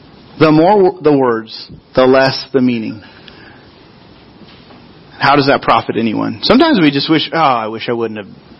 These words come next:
continued on. Wish I could just roll back the tapes, hit rewind, and back up before any of this started.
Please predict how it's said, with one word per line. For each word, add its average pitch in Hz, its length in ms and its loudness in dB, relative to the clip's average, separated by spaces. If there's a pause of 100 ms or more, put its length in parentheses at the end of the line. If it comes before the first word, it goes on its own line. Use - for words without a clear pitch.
(480)
continued 110 480 0
on. 104 300 -6 (500)
Wish 143 160 4
I 143 80 4
could 120 140 -2
just 113 180 0
roll 127 200 4
back 123 260 2
the 120 60 -12
tapes, 127 320 2
hit 156 120 4
rewind, 127 500 2
and 110 160 -8 (280)
back 139 300 2
up 156 180 2
before 131 320 0 (100)
any 196 220 2
of 151 100 0
this 127 280 0
started. 117 360 -2